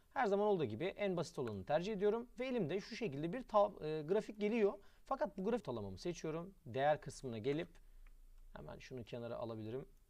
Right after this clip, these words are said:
Şuradaki değerlerimi seçiyorum. Ardından buna tamam diyorum.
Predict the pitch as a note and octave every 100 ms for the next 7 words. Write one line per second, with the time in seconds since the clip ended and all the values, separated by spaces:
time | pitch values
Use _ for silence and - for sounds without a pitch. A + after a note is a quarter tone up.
0 | - - - B2 G#2 - C3+ B2 B2 A#2
1 | G#2+ G2+ C3 - C#3+ C3+ D3 - - -
2 | - E3 C3+ A2 B2+ G3 - - - -
3 | A#2+ D#3 D#3 - F#2 G#2 D#3 E3+ E3 F3